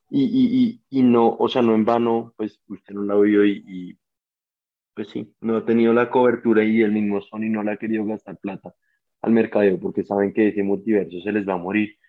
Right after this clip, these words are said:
y que van a tener que seguir manteniendo a Tom Holland, que de hecho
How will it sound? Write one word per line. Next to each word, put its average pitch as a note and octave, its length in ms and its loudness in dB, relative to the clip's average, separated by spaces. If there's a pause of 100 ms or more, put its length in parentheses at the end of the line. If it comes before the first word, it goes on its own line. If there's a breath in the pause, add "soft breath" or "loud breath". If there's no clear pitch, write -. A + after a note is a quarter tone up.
(240)
y - 120 -8
que - 120 -2
van G3+ 140 0
a F#2+ 60 -6
tener G#2+ 320 -4
que G2+ 120 -10
seguir G#2 300 -6
manteniendo F#2+ 440 -6
a E2 60 -16
Tom A2+ 160 -4
Holland, C#3 320 0
que A#2 60 -2
de A2+ 100 2
hecho A#2+ 380 -6